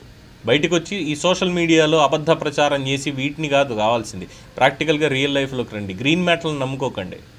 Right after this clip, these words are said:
గ్రీన్ మ్యాట్లను నమ్ముకోకండి. ఎండలో తిరగండి, నల్లబడినా పర్లేదు, ట్యాన్ అయినా పర్లేదు, తిరగండి బయటకు వచ్చి, చూపించండి వాస్తవాలు. అంతేగాని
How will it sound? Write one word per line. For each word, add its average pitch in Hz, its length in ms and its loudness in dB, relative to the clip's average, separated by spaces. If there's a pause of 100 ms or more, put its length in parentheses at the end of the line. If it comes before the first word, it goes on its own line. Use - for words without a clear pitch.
(360)
గ్రీన్ 165 220 0
మ్యాట్లను 202 300 0
నమ్ముకోకండి. 156 640 -2
ఎండలో 147 320 2
తిరగండి, 175 380 0
నల్లబడినా 165 480 4
పర్లేదు, 147 400 0
ట్యాన్ 127 300 2
అయినా 175 160 2
పర్లేదు, 147 400 -2 (280)
తిరగండి 156 300 2
బయటకు 123 280 0
వచ్చి, - 240 -10 (440)
చూపించండి 170 380 0
వాస్తవాలు. 110 440 0
అంతేగాని 160 600 0